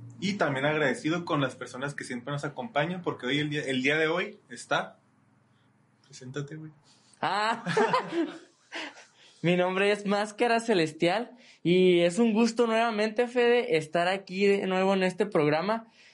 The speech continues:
Speaker 2: con, con mucha información de lo que ha pasado en la semana y sobre todo con una nueva sección que se va a estrenar este día.
Speaker 1: Así es, una sección que vamos a tener el día de hoy, pero nos estamos adelantando mucho.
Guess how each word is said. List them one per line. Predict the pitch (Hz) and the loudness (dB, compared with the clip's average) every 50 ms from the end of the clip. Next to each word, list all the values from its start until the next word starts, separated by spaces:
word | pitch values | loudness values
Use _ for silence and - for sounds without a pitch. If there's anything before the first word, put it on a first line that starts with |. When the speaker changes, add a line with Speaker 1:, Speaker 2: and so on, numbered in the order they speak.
| _ _ _ | _ _ _
Speaker 2:
con, | - 175 175 170 170 165 165 160 156 156 147 147 139 139 - - _ _ _ _ _ | 2 2 4 4 4 2 2 0 0 0 0 -2 -2 -4 -6 -14 _ _ _ _ _
con | - 165 165 | 0 2 2
mucha | 165 175 185 185 233 | 4 2 2 4 4
información | 254 240 254 247 240 226 214 180 156 143 - - 156 170 202 233 247 247 - - - - _ - | 2 4 4 2 0 2 0 -2 -2 -4 -2 0 0 2 2 2 0 -2 -8 -12 -20 -20 _ -2
de | 170 170 | 0 2
lo | 165 156 147 | 2 2 2
que | - 160 | 2 0
ha | 156 156 | 0 0
pasado | - 196 196 - 214 196 202 208 | -2 -4 -2 0 0 0 2 2
en | 214 | 2
la | 214 214 | 2 2
semana | 208 208 156 139 143 151 160 180 208 220 220 - - _ _ _ _ - | 0 0 0 0 0 0 0 0 -2 -2 -4 -6 -16 _ _ _ _ -2
y | 175 170 | 0 0
sobre | 165 - 175 165 160 156 151 | 4 4 4 4 4 4 2
todo | 151 151 175 175 185 196 220 233 240 240 233 - - - - - - - | 0 2 2 2 4 4 4 4 4 2 0 -4 -16 -20 -20 -20 -8 0
con | - 180 175 170 170 165 160 156 156 165 - | 2 2 4 4 2 2 2 2 0 0 2
una | 214 196 202 214 226 233 | 2 4 4 4 2 2
nueva | 233 233 226 233 247 | 2 2 2 2 0
sección | 240 - 196 170 - - - 165 165 180 202 208 202 | 0 -2 -4 -4 -4 -4 0 2 2 4 2 2 0
que | 226 220 | -2 -2
se | 214 214 175 | 0 2 2
va | 143 | 2
a | 143 | 0
estrenar | 147 147 - 185 185 180 180 180 190 202 208 - - | -2 -2 0 0 0 2 2 0 0 0 -2 -2 -2
este | 165 156 147 151 - 165 156 | -2 -2 -2 0 0 0 2
día. | 151 151 151 143 139 139 - - _ _ _ _ - | 2 2 2 2 0 -2 -6 -12 _ _ _ _ -16
Speaker 1:
Así | 110 - - 117 127 | -14 -8 -6 -4 -2
es, | 160 165 - | -2 -4 -4
una | 165 156 156 156 151 | -6 -8 -6 -8 -8
sección | 147 - 135 - - 135 139 139 | -8 -8 -8 -6 -6 -6 -6 -4
que | 156 151 | -4 -4
vamos | 147 147 151 151 - | -4 -4 -4 -6 -6
a | 147 143 | -8 -8
tener | 131 120 123 | -6 -6 -6
el | 131 139 | -4 -2
día | 147 151 | -2 -2
de | 151 147 | -2 -2
hoy, | 156 165 190 214 226 214 | -2 -2 -2 -2 -4 -2
pero | - - 185 190 208 226 214 | 0 0 0 0 0 -4 -6
nos | 160 135 120 - | -8 -10 -10 -10
estamos | - - 120 123 139 139 - 143 | -10 -8 -8 -6 -6 -6 -2 -2
adelantando | 135 123 120 117 113 113 - 117 120 123 127 | -2 0 -2 -4 -6 -6 -6 -4 -2 -2 -2
mucho. | 135 147 180 170 - 226 226 233 233 | -2 -2 -2 -2 0 0 0 0 -2